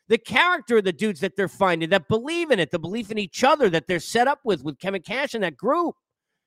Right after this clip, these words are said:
That's how they're doing it. Why do you think great teams with all the talent in the world, they try to put together in different sports, like all-star teams, right? Like, you know, the, the, the Mets had a team like that, the greatest team ever put to, a million years ago. Why? They don't fail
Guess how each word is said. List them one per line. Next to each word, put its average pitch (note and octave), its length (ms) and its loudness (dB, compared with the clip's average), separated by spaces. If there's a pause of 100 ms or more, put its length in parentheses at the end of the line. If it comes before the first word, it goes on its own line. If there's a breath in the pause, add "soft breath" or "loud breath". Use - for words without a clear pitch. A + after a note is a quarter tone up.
(140)
That's E4 200 -6
how C4 80 4
they're F3 100 0
doing C#4+ 380 4
it. D#4 180 4 (920)
Why A3+ 100 -2
do E4+ 60 2
you D#4+ 60 -8
think A3+ 160 -2
great A#3+ 340 4
teams C4 280 -4
with F#3 140 2
all B3 180 8
the B3 100 4 (160)
talent B3 340 0
in G#3 60 0
the F3+ 60 2
world, F#3 460 6 (360 soft breath)
they F#3+ 100 2
try A#3+ 160 2
to A#3 80 0
put G3 180 -2
together G#3+ 280 0
in F#3 80 -2
different G#3 280 -2
sports, A#3 300 -2
like E3 160 -2
all-star F#3 460 4
teams, C3 420 -8
right? G#3+ 260 2
Like, D#3+ 160 -2
you D3+ 120 -6
know, D3 100 0
the, C3+ 160 -6
the, C3 140 -6
the A#2 200 -4
Mets A#3+ 240 -4
had C#3+ 140 -4
a A2 40 -12
team B2+ 200 -6
like A2+ 160 -4
that, G#2+ 140 -4
the G#2+ 80 -8
greatest C3+ 320 -6
team C3 160 -6
ever A2+ 160 -4
put A#2+ 180 -8
to, B2 80 -14
a A#2 240 -10
million A#2+ 320 -2
years G#2+ 240 -4
ago. F2 240 -14 (320 soft breath)
Why? A#3+ 340 6
They D#3+ 140 0
don't G#3+ 140 0
fail A#3+ 500 2